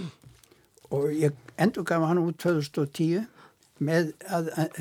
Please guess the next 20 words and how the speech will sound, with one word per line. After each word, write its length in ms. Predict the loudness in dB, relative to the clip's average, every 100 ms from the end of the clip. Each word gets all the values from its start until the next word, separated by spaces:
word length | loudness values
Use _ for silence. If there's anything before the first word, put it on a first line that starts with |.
| -6
tíu 280 | 0 2
ljóðum 380 | 4 4 4 2
í 80 | 2
viðbót 380 | 2 2 2 0
sem 140 | 0
hann 100 | 0
var 80 | 0
búinn 220 | 0 0 0
að 60 |
yrkja 200 | -2 -4
í 60 | -4
viðbót. 380 | -4 -6 -16 -18 -20 _ -20 -20 -20
Svo 220 | -6 -2
gaf 200 | 2 4
ég 80 | 4
út 280 | 4 2 -2 -20 _ _ _ -20 _
frásögur, 680 | -18 -2 -2 0 0 0 0
það 240 | -2 -2 -2
er, 140 | -6 -10 -20 -20 -20
eh, 1120 | -16 -14 -14 -16 -20 -20 -18 -18 -16 -16 -16